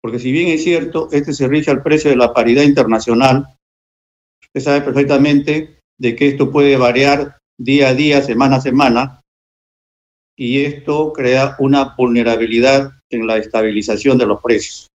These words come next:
En ese sentido, desde el dos mil cuatro ya se, se creó el Fondo de Estabilización de los Precios de los Combustibles y funcionó perfectamente, ¿no? Por espacio de diecisiete años, hasta el dos mil veinte,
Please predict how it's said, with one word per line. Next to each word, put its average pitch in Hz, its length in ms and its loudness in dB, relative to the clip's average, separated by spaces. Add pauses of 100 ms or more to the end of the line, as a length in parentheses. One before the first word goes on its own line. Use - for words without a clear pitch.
(840)
En 127 120 2
ese 160 180 0
sentido, 139 420 2
desde 107 200 -2
el 110 80 0
dos 117 120 2
mil 156 160 4
cuatro 156 480 -2 (420)
ya 143 240 0
se, 135 320 -4
se 123 180 -2
creó 131 180 2
el 143 120 2
Fondo 151 220 2
de - 80 4
Estabilización 120 380 2
de 139 60 4
los - 120 0
Precios - 160 0
de 147 60 -2
los - 120 -4
Combustibles - 680 0 (580)
y 139 140 2
funcionó 151 720 2 (760)
perfectamente, 165 920 -2 (320)
¿no? 160 260 -2
Por 135 140 0
espacio 151 340 0
de 143 60 2
diecisiete 135 420 0
años, 156 400 0
hasta - 240 -4
el 117 60 0
dos 127 140 0
mil 165 160 0
veinte, 160 420 0